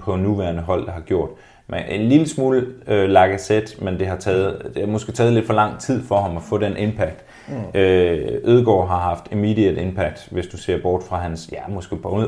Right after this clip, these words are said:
Speaker 1: oven i købet også på, på, på lejen,
Speaker 2: Mm.
Speaker 1: øh, som han kom med. Jeg er godt klar over, at Ødegaards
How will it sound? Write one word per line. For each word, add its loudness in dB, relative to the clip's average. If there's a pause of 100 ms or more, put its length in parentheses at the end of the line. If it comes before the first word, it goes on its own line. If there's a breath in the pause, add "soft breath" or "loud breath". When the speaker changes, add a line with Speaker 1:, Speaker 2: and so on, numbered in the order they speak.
Speaker 1:
oven 0
i 0
købet 0
også -2
på, -4
på, -4 (140)
på -4
lejen, -2 (220)
Speaker 2:
Mm. -4
Speaker 1:
øh, 0 (600 loud breath)
som -6
han -4
kom 0
med. -2 (320 loud breath)
Jeg 6
er 4
godt 2
klar 2
over, 2
at 2
Ødegaards 2